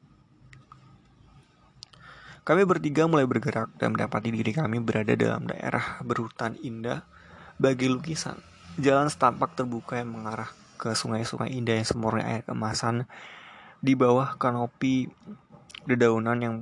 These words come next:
menyaring sinar matahari menjadi bercak-bercak hijau. Jejak-jejak tadi yang baru berusia beberapa hari bukan dibuat oleh mobil atau motor. Jejak itu dibuat oleh traktor kecil beroda dua dengan setang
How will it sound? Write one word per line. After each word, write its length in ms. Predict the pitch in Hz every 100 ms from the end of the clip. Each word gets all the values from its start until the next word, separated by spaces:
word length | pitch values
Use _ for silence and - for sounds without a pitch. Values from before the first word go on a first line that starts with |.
| - _
menyaring 640 | 123 117 113 110 110 120 120
sinar 240 | 120 117
matahari 400 | 113 113 113 113
menjadi 320 | 113 113 107 -
bercak-bercak 640 | - - 110 - - 120 -
hijau. 440 | 123 120 120 123 147 -
Jejak-jejak 400 | 123 123 131 123
tadi 400 | 120 120 156 170 - - - -
yang 160 | 147 143
baru 160 | 180
berusia 400 | 165 127 117 113 113 -
beberapa 400 | 123 117 117 117
hari 280 | 120 117 110
bukan 240 | 110 117
dibuat 400 | 117 117 120 117 -
oleh 240 | 120 120 123
mobil 400 | 113 110 127 113
atau 160 | 107
motor. 320 | 110 113 123 - -
Jejak 240 | 113 117
itu 240 | 113 113 131
dibuat 400 | 117 110 117 117 127
oleh 200 | 117 110
traktor 400 | 110 110 - 113
kecil 400 | 113 113 131 127
beroda 400 | 117 110 110 110
dua 320 | 120 143 - - - - - -
dengan 240 | 127 127
setang 640 | 120 - 110 117 123 131